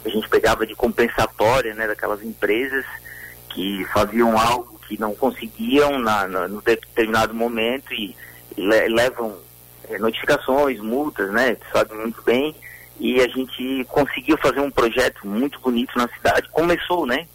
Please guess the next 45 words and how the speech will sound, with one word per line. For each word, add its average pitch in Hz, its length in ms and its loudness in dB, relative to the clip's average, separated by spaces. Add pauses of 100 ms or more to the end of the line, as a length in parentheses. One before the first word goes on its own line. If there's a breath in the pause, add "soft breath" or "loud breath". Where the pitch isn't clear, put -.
que 104 100 -6
como 117 140 -2
eu 117 60 -2
te - 80 -8
falei, 120 200 2
fiquei - 180 -6
um 110 120 -2
ano 120 140 0
e 117 60 -2
oito 123 200 -4
meses, 127 260 0 (320 loud breath)
agora 110 540 2 (200)
é 117 100 2
um 139 100 0
dos - 220 -8
pontos 135 320 -2
que - 100 -2
a 107 40 2
gente 120 300 -2
já 113 160 4
irá 127 160 2
começar 117 680 -2
a - 20 -20 (400 loud breath)
partir 101 320 -2
de - 120 -16
segunda-feira, 117 760 0 (640 loud breath)
também 143 840 0 (260)
em 120 200 0
parceria, 131 640 2
né, 110 140 -2
quero 107 180 0
até 110 120 2
mandar 107 260 0
um 92 300 -6
abraço, 107 460 2
forte 110 240 0
abraço 107 300 -2
pro 110 100 -10
meu 104 100 -4
grande 117 340 0
amigo 110 400 -4
Cláudio 113 280 2
da 107 100 0
Hackley, 113 400 -2 (440 loud breath)
que - 100 -12